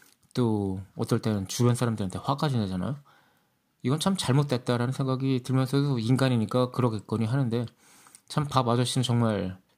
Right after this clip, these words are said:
그분의 그 푸근한 미소가 정말 어울릴 정도로 아주 훌륭한 사람이었던 것 같습니다. 이 사람은 정말 계속해서 그림을 그렸다면,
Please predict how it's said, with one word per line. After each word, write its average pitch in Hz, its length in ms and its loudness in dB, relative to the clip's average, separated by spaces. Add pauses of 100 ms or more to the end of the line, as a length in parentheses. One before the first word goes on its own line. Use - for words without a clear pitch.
그분의 123 600 2
그 - 100 -6
푸근한 151 520 2
미소가 113 1500 0
정말 123 220 2
어울릴 110 200 2
정도로 110 380 -2
아주 107 160 -6
훌륭한 139 260 0
사람이었던 113 440 -4
것 110 60 -6
같습니다. 87 360 -10 (1300)
이 156 100 2
사람은 180 420 6
정말 120 500 4 (260)
계속해서 156 640 2
그림을 147 320 4
그렸다면, 123 680 0